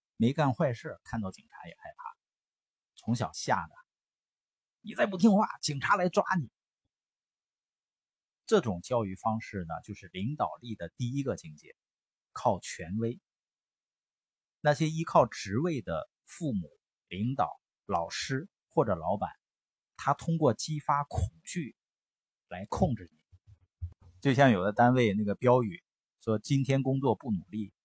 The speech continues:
明天努力找工作。”就是让你害怕。而真正的领导者，他是激发热情、建立梦想。所以呢，不是有一个职位就有领导力，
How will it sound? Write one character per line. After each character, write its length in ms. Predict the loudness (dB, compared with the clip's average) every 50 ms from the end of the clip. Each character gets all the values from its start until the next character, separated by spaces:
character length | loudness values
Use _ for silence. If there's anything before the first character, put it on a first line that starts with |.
| _ _ -2
明 200 | 0 0 0 0
天 220 | 0 0 -2 0
努 160 | -2 -4 -6
力 220 | -6 -6 -6 -6 -6
找 240 | -10 -12 -12 -10 _
工 220 | -4 -2 -2 -2
作。” 200 | -2 -4 -6 -6 _ _ _ _ _ _ _ _ _ _ _ _ _ _ _ _ _ _ _ _ _ _ _ _ -2
就 100 | 0 2
是 120 | 2 4
让 200 | 6 6 6 4
你 80 | 4 0
害 200 | 0 0 0 0
怕。 260 | 0 -4 -10 -10 -12 _ _ _ _ _ _ _ _ _ _ _ _ _ _ _ _ _ _ _ _ _
而 240 | -2 -2 -2 -2 0
真 280 | 4 6 6 6 6
正 200 | 4 2 2 2
的 100 | 0 -2
领 180 | -2 -4 -6 -6
导 160 | -4 -6 -6 -6
者， 220 | -10 -18 -20 -20 _ _ _ _ _
他 160 | 0 2 2
是 200 | 2 0 -4 -10
激 240 | -8 -6 -4 -4 -2
发 220 | 0 2 0 0 0
热 240 | 0 -2 -2 -2
情、 200 | -4 -8 -14 -16 _ _ _ _ _ _ _ -2
建 240 | 2 2 4 4
立 100 | 4 2
梦 220 | 0 0 -2 -4 -6
想。 180 | -10 -14 -20 -20 _ _ _ _ _ -12 -12 -12 _ _ _ _ _ _ _
所 220 | -4 2 2 2 4
以 160 | 2 -2 -2
呢， 160 | -4 -6 -6 -6 -6
不 120 | -6 -6
是 220 | -6 -6 -6 -6 -6
有 180 | -8 -10 -10 -12
一 100 | -14 -10
个 160 | -8 -8 -8
职 320 | -8 -10 -14 -12 -10 -8 -8
位 300 | -8 -6 -8 -8 -10 _
就 240 | -10 -6 -6 -4 -4
有 100 | -6 -8 _ _
领 120 | -20 -18 -14
导 160 | -14 -14 -16 _
力， 100 | _